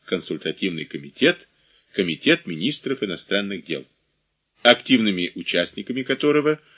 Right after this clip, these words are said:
С С С Р и Г Д Р являются – с момента создания этого военно-политического оборонительного союза европейских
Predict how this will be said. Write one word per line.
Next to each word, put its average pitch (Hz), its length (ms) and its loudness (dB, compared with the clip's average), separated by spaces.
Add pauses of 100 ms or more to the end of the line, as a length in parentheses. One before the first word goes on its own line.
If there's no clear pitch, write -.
(240)
С 120 260 6
С 107 160 0
С - 140 0
Р 104 200 8
и 98 160 -8
Г 85 120 0
Д 92 140 2
Р 85 160 6
являются – 156 760 2 (280)
с - 120 -8
момента 131 480 4
создания 98 680 4
этого 95 380 0
военно-политического 87 1300 0 (260)
оборонительного 98 760 4
союза 135 600 0
европейских 95 880 0